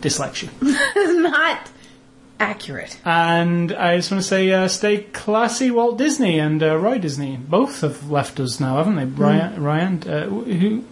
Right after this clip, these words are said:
Speaker 1: who's
Speaker 2: Hmm.
Speaker 1: left from the original Di-, just the
Speaker 2: That daughter and the
Speaker 1: the daughter,
Speaker 2: grandchildren.
Speaker 1: yeah. It's a legacy that will continue through kids of Disney. But I think the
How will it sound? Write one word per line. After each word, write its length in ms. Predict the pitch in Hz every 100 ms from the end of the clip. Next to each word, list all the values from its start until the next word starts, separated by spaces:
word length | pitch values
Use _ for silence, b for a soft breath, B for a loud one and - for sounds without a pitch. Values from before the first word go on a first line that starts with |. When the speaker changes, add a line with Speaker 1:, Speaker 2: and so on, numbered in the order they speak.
| -
Speaker 1:
who's 160 | 185 202
Speaker 2:
Hmm. 80 | 214
Speaker 1:
left 260 | 254 -
from 320 | - 143 131
the 120 | 135 135
original 320 | 135 135 127
Di-, 120 | 135
just 340 | 175 160 165 -
the 60 |
Speaker 2:
That 180 | 220 190
daughter 320 | 196 185 214
and 200 | 226 202
the 40 | 185
Speaker 1:
the 60 |
daughter, 180 | 180 190
Speaker 2:
grandchildren. 520 | 160 175 202 202 151 - - -
Speaker 1:
yeah. 80 | 185
It's 260 | 180 - - - -
a 80 | 180
legacy 500 | 196 208 208 208 180
that 260 | 160 139 - -
will 140 | 160 156
continue 520 | 147 143 233 185 143
through 260 | 139 143 127 -
kids 320 | 196 180 139
of 160 | 135
Disney. 380 | 127 143 139 139 - - - - - - - b b b -
But 240 | - 175 175 - -
I 40 | -
think 240 | - 208
the 160 | 170 151